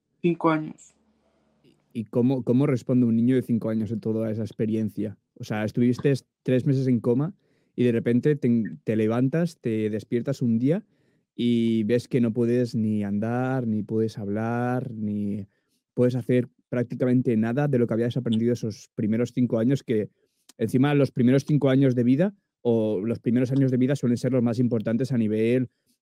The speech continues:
Speaker 2: aprendizaje, eh, pues todo, aprender a hablar, aprender a comunicarse, aprender a re-,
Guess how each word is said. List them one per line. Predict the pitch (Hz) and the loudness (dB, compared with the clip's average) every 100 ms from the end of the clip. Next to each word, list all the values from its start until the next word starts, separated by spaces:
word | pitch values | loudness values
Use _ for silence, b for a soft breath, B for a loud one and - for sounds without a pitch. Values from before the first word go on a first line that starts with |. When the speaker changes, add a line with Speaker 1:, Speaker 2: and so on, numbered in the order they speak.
| _ | _
Speaker 2:
aprendizaje, | 113 120 113 104 127 123 135 123 127 127 117 110 | -4 0 0 0 -4 -2 2 4 4 2 2 -2
eh, | 104 | -2
pues | 117 101 - 113 | -6 -10 -10 -4
todo, | 123 113 | -2 -2
aprender | 107 107 117 | -2 -2 0
a | |
hablar, | 113 113 117 113 | 0 0 -2 -2
aprender | 110 107 113 | -2 -2 -2
a | |
comunicarse, | 104 113 101 113 - 113 | -2 -2 -2 -6 -4 -4
aprender | 107 104 110 | -2 -2 -2
a | 113 | -2
re-, | 117 | -4